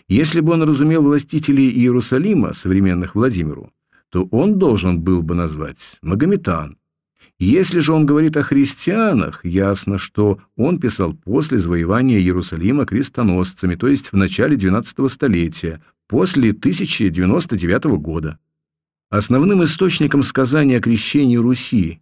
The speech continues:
и о христианской деятельности князя Владимира служила рядом с не успевшим ещё завянуть народным преданием древнее житие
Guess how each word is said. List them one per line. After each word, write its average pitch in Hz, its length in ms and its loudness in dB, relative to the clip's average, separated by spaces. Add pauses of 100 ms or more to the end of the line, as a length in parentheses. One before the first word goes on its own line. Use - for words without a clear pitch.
и 110 120 2
о 104 60 2
христианской 120 640 0
деятельности 98 640 -2
князя 92 380 0
Владимира 90 640 -2 (220)
служила 127 800 0 (320)
рядом 110 640 2
с - 100 -14
не 120 80 2
успевшим 120 580 0
ещё 104 360 2
завянуть 107 640 2 (140)
народным 123 520 2
преданием 113 720 2 (140)
древнее 143 560 2
житие 127 640 2